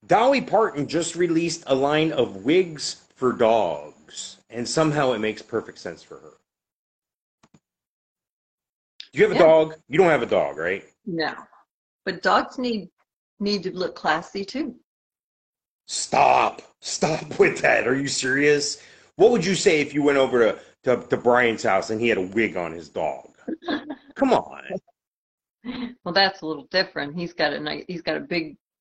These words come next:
Speaker 2: guy dog. You don't need a wig on that. It's those little
Speaker 1: But
Speaker 2: cute
Speaker 1: that
Speaker 2: ones that they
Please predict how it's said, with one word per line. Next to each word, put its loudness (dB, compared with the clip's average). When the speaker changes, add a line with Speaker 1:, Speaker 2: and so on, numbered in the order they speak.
Speaker 2:
guy 2
dog. -6
You -8
don't -8
need -8
a -6
wig -8
on -12
that. -6
It's -6
those -4
little -2
Speaker 1:
But -4
Speaker 2:
cute 0
Speaker 1:
that -4
Speaker 2:
ones -2
that -10
they -8